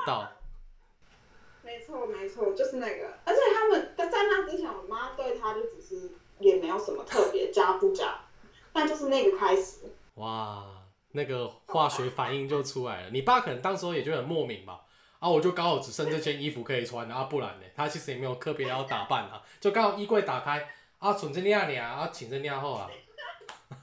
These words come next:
Speaker 2: 真的，真的。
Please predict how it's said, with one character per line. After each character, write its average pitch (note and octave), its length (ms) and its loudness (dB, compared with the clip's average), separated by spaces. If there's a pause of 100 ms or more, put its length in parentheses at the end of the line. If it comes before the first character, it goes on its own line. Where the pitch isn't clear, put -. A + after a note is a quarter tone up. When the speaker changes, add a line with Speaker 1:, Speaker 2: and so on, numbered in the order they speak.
(1200)
Speaker 2:
真 E4+ 360 2
的， D4+ 80 0 (320)
真 B3+ 280 -10
的。 A#3 80 -8